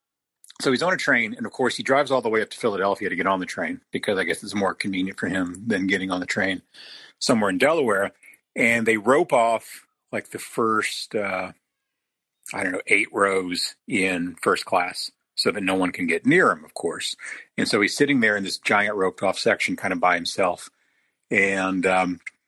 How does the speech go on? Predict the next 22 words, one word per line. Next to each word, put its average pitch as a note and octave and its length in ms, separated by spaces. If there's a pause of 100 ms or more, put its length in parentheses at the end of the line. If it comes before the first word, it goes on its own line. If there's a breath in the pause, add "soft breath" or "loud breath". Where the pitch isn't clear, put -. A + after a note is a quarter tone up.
(360)
but D3 100
of C#3 100
course C3+ 280
they B2 100
have, G#2 300 (180)
like, - 140 (200)
thirty G#2 400
Secret - 380
Service. - 580
<laughs> - 60 (720 loud breath)
And D#3+ 140
so - 260 (140)
every C3 140
time B2 260
the F#2+ 60
train C3 280
stops F#2+ 360
at F#2+ 80
every F#2 160
station, G2+ 460
they, F2+ 200
um, F2+ 300